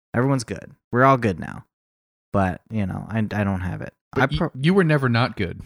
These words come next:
Speaker 2: You were good the whole time.
Speaker 1: Uh,
Speaker 2: This is all just about how funny it is that you were convinced that you were dying.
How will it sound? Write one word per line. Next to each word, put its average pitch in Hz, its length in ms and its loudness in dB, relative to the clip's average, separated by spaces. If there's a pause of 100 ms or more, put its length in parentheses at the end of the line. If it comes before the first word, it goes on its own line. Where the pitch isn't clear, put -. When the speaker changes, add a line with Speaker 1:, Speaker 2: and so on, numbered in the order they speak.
(140)
Speaker 2:
You 123 160 -2
were 202 100 2
good 135 180 2
the 113 120 2
whole 117 140 0
time. - 580 -6 (200)
Speaker 1:
Uh, 156 60 -4 (220)
Speaker 2:
This 160 160 2
is 202 100 2
all 202 160 6
just 165 240 0
about 143 380 4
how 131 180 2
funny 135 360 2
it 120 80 0
is 113 200 -2
that 117 180 0
you 120 140 0
were 117 100 0
convinced 131 680 0
that 139 120 2
you 117 140 0
were 117 120 4
dying. 113 800 0